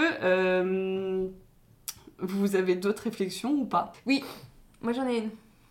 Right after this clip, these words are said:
Speaker 2: Donc, j'étais dans un musée.
Speaker 1: En Grèce ?
Speaker 2: En Grèce, tout à fait. Et je m'étais dit, imaginez, donc vous, vous pouvez pas voir, mais dans le futur très lointain, tes affaires, là, tout ce que t'as autour de chez,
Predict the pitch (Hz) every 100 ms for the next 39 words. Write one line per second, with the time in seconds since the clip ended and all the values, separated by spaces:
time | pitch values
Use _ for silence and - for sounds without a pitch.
0 | - - - - - - 208 226 240 247
1 | 214 185 175 165 240 523 - - - -
2 | - - - - - - - 185 170 -
3 | - - 196 156 180 - - 175 - 226
4 | - - - - - 240 226 247 254 262
5 | 190 220 320 - - - 269 285 294 277
6 | 262 233 220 320 - - - - _ _
7 | - 214 202 254 233 220 208 226 247 202
8 | 196 190 - 254 269 254 - 320 339 302
9 | - - 240 - - _ _ _ - 226
10 | 226 240 - 294 214 185 240 277 262 233
11 | 214 196 180 175 175 190 190 -